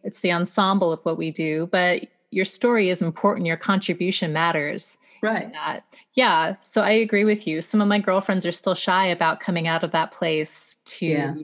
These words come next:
Speaker 1: discuss it. They also met a lot of pushback from people in their unit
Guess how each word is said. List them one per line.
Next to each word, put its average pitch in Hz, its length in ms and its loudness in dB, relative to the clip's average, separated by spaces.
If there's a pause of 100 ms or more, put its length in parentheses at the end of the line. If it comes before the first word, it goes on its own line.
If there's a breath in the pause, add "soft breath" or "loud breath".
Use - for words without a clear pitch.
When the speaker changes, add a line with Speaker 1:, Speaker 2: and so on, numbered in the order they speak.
Speaker 1:
discuss - 380 -2
it. 156 220 -2 (380 loud breath)
They 226 140 4
also 208 880 2 (600)
met 202 240 2
a 208 60 4
lot 202 240 4
of 196 640 0
pushback - 680 2 (560)
from 190 500 2
people 202 380 2
in 202 200 4
their 196 140 4
unit 190 540 2